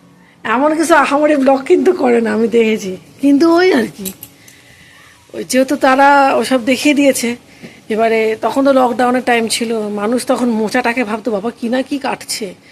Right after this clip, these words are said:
বলে প্রচুর ভিউ, কিন্তু কিছুই না। ওই গ্রাম, মেন কথা হচ্ছে গ্রাম্য পরিবেশটা মানুষ এখন মিস করে, মানে ওর ওই শান্তিপূর্ণ পরিবেশটা মানুষ চায়।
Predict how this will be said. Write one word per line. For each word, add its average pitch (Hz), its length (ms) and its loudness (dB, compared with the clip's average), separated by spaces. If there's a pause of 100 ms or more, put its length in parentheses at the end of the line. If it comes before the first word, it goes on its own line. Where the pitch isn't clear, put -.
(340)
বলে 240 140 -6
প্রচুর 269 380 -4
ভিউ, 190 200 -14 (120)
কিন্তু 247 180 -8
কিছুই 277 360 -6
না। 190 160 -8 (360)
ওই 320 100 0
গ্রাম, 247 420 0
মেন 269 400 2
কথা 285 340 0
হচ্ছে 320 500 -2
গ্রাম্য 240 460 -2
পরিবেশটা 285 540 -2
মানুষ 254 300 -2
এখন 285 200 -2
মিস 277 420 0
করে, 208 300 -10 (1700)
মানে 220 140 -10
ওর 254 120 -2
ওই 277 280 0
শান্তিপূর্ণ 254 760 -4
পরিবেশটা 262 380 -4
মানুষ 247 360 -6
চায়। 180 340 -6